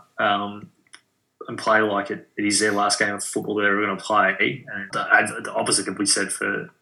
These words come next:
for a lot of the Geelong players. Um, it makes for a, an interesting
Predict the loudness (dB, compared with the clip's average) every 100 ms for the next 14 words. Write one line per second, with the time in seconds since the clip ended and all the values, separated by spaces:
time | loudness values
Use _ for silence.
0 | _ -6 -4 0 0 0 -2 -2 -6 -2
1 | -2 0 -4 -4 -8 -8 -20 -20 -20 _
2 | 6 6 4 -2 -8 6 6 8 6 6
3 | 6 2 -4 -4 -2 0 0 0 -4 -2
4 | -4